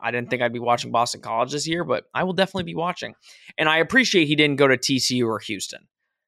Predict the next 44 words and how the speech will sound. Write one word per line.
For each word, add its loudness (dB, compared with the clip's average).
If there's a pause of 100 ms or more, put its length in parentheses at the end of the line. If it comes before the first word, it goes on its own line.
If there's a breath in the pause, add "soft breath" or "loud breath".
(120)
I 0
appreciate -2
that. -18 (160)
I -2
mean, -4 (1120)
I 4
don't 4
wanna 4
have 0
to -12
play 4
Ryan 2
O'Keefe. -8 (200)
Uh, -2
and -4
I 0
d-, -6
like, -4
but 4 (360 soft breath)
I 0
appreciate -4
that. -12 (460 soft breath)
Um, 4
a 4
couple 2 (360)
other 6
things 0
that -2
we're -6
not 0
gonna -4
talk 4
about 2
too -4
much, -2
but -2
just -4 (160)
updates. 2
Jeremiah 4
Jean-Baptiste -2
is -4
visiting 2
Ole 2
Miss. 2